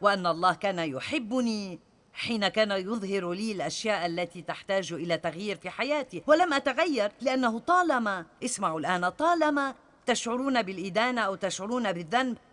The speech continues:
كلما قال أحد الوعاظ شيئًا بكتكم، أو تعامل الله معكم، أو قرأتم في الكلمة شيئًا بكتكم، إن كان رد فعلكم الأول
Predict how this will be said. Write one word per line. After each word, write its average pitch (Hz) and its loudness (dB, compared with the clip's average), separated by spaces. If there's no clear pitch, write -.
كلما 190 2
قال 202 4
أحد 175 0
الوعاظ 151 2
شيئًا 175 -2
بكتكم، 175 0
أو 208 4
تعامل 202 0
الله 226 2
معكم، 196 2
أو 160 2
قرأتم 190 2
في 233 -8
الكلمة 220 0
شيئًا 214 0
بكتكم، 196 2
إن 247 4
كان 302 4
رد 208 4
فعلكم 254 2
الأول 208 2